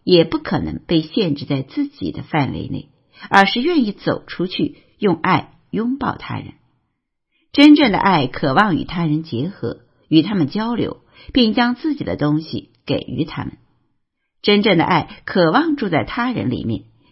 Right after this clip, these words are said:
并从他人住在自己里面。神性之爱，也就是爱本身，和神自己渴望在一个系他自己的形象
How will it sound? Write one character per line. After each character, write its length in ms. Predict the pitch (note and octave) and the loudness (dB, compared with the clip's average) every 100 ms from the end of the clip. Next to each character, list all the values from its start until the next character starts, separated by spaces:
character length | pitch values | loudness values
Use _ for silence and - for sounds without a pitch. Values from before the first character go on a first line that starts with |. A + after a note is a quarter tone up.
| - | 0
并 180 | G3 E3 | 2 2
从 200 | D3+ D3+ | -2 -4
他 220 | F#3+ F#3+ | -4 -4
人 280 | B2 D#2+ - _ - | -4 -6 -12 _ -8
住 160 | F#3 | -4
在 180 | C#3+ C3 | -2 -4
自 280 | - - G#3 | -8 -10 -10
己 280 | - E2+ D#3 | -8 -8 -6
里 160 | E3+ | -6
面。 220 | - G2+ _ _ _ _ _ _ _ _ _ - | -8 -12 _ _ _ _ _ _ _ _ _ -4
神 360 | - G3 C4 | 2 4 4
性 240 | C#4+ E4+ G#3+ | 4 2 2
之 180 | - | 0
爱， 280 | C4+ A#3+ - - | -2 -2 -6 -4
也 160 | - E3+ | 2 2
就 120 | G#3+ | 2
是 120 | G#3 | -2
爱 300 | - E4 D#4+ | -2 -2 -4
本 240 | - F2+ - | -4 -8 -8
身， 260 | - - - _ _ | -8 -10 -12 _ _
和 160 | - E3+ | -2 -2
神 380 | E3+ D3+ C#3 F3+ | 2 0 0 -2
自 180 | B3 F#3 | -6 -4
己 160 | D#3 | -4
渴 300 | - F3+ A#2 | -2 -2 0
望 300 | D3+ A3+ D#3+ - - | 0 0 -2 -8 -2
在 180 | B3 E3 | 2 4
一 120 | E3 | 2
个 160 | G#3 | 0
系 220 | G#3 - G3 | -6 -6 -6
他 200 | G#3+ G#3+ | -6 -8
自 260 | - F4+ | -6 -6
己 100 | - | -6
的 140 | - G#2+ | -8 -8
形 300 | - A2+ C3+ | -4 -4 -2
象 240 | - - | -2 -4